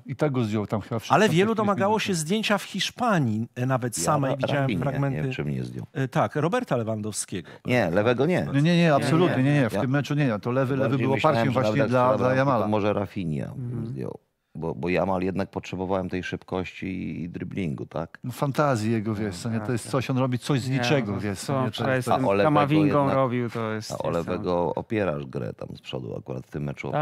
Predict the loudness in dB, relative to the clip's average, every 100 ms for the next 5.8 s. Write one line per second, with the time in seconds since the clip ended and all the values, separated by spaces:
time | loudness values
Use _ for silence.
0 | -2 -2 -2 -4 -6 -10 -10 -12 -12 -12
1 | -12 -14 -20 -6 2 4 4 2 2 2
2 | 4 4 4 4 2 2 2 2 0 0
3 | 0 0 -2 -2 -2 -2 -2 -2 -2 0
4 | 2 4 2 2 0 0 0 4 2 2
5 | -4 -4 -2 2 2 2 0